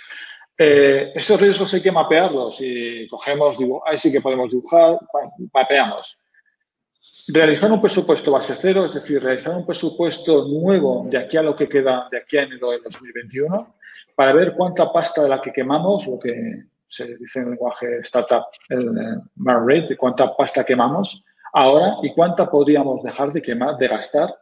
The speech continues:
y que no pasase nada en la empresa. Igual decimos, "Es que no podemos pagar estas oficinas, tenemos que trabajar en nuestra casa, tenemos que trabajar en remoto", no lo sé, ¿vale? Responder a la pregunta de si podemos hacer frente a los pagos comprometidos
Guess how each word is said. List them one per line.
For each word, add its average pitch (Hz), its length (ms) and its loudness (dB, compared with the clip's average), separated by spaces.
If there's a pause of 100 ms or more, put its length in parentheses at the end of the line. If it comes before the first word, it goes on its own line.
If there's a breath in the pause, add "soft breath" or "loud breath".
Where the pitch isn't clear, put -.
(300)
y 135 100 -8
que 135 100 -4
no 143 100 -2
pasase 143 360 -6
nada 117 180 -2
en 113 60 -2
la 107 60 -4
empresa. - 440 -10 (640 soft breath)
Igual 123 520 2
decimos, 120 400 -2
"Es - 80 -10
que 135 100 0
no 123 100 -2
podemos 127 280 0
pagar 123 220 2
estas 135 200 -4
oficinas, 151 580 0
tenemos 127 360 -4
que 127 160 -2
trabajar 127 360 0
en 127 100 0
nuestra 143 280 -4
casa, 156 420 0 (340 soft breath)
tenemos 131 280 2
que 127 80 2
trabajar 127 300 2
en 143 100 2
remoto", 160 440 4 (220)
no 175 120 0
lo 175 80 2
sé, - 400 -6 (260)
¿vale? 185 240 -6 (1000 loud breath)
Responder 151 480 2
a 202 40 4
la 208 140 2
pregunta 180 440 0
de 127 360 -4
si 151 300 -4
podemos 165 520 -4
hacer 151 340 -6
frente 151 540 -2
a 117 60 0
los 120 240 -4
pagos 123 340 2
comprometidos 143 920 0